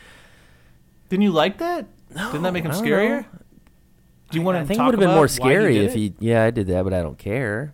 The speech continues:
Speaker 2: The fact that he didn't remember, again, I don't know if he was just being a kid and being like, "No, I didn't do that," but he did. He's just, you know, he knows what he, he should say.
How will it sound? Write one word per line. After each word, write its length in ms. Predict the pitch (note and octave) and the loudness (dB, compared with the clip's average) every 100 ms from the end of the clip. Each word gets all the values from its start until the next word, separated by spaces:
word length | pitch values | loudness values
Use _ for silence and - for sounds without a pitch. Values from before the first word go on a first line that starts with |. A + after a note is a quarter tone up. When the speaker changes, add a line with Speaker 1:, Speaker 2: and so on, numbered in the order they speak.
| _ A2 | _ -10
Speaker 2:
The 100 | A#2 | -4
fact 140 | B2+ | -2
that 60 | A#2 | -2
he 80 | G#2+ | 0
didn't 180 | A#2+ | 0
remember, 500 | G2 F#2+ G2+ C3 C#3+ - | 0 -2 -2 -2 -4 -6
again, 220 | A#2 A#2+ | -2 0
I 60 | A2 | 0
don't 120 | G#2+ | 0
know 120 | G#2 G2 | 0 0
if 60 | |
he 80 | G#2 | 0
was 80 | F#2 | -2
just 140 | F#2 - | -4 -4
being 420 | F#2+ F2 E2 E2 _ - | -4 -2 -4 -8 _ -12
a 40 | |
kid 240 | - F#2 | -4 -2
and 80 | F#2 | 0
being 120 | F2 E2+ | -2 -2
like, 120 | - | -4
"No, 140 | B2+ | -4
I 80 | C3+ | -2
didn't 140 | C#3+ | -4
do 100 | B2 | -4
that," 240 | A2 A#2+ - | -4 -6 -6
but 100 | G2 | -6
he 100 | F#2+ | -4
did. 360 | F#2 F2+ G2+ - - - _ _ - | -2 -2 -4 -10 -20 -20 _ _ -6
He's 160 | G2 F2+ | -4 -4
just, 200 | F2 - | -8 -6
you 100 | F#2 | -6
know, 80 | |
he 160 | F2+ G2+ | -4 -2
knows 220 | F#2+ F2 | -2 -2
what 60 | F#2 | -4
he, 140 | E2 - | -8 -6
he 100 | F#2 | -8
should 260 | F2 F#2+ F#2 | -4 -4 -2
say. 340 | A#2+ B2 C3+ | -4 -4 -6